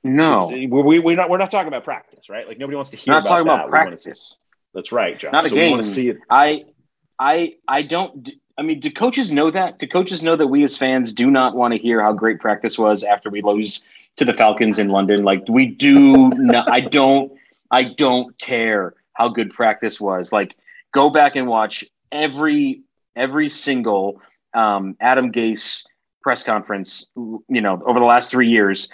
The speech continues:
Speaker 1: And he led with it every single week. Yeah, you know, we had a really great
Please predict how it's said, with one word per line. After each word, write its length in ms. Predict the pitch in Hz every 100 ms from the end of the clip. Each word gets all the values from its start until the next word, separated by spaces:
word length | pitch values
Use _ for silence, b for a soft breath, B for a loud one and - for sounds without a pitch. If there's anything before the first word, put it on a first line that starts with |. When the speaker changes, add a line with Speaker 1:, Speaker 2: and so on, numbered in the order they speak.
| B B
Speaker 1:
And 320 | 127 117 113 - -
he 180 | 139
led 220 | 139 151 185
with 160 | 143
it 160 | 101 -
every 440 | 147 151 120 117
single 480 | 98 - 160 123 104
week. 260 | 117 139 98
Yeah, 160 | 131
you 120 | 127 117
know, 120 | 117
we 60 |
had 60 | 113
a 60 | 110
really 180 | 117
great 200 | 120 127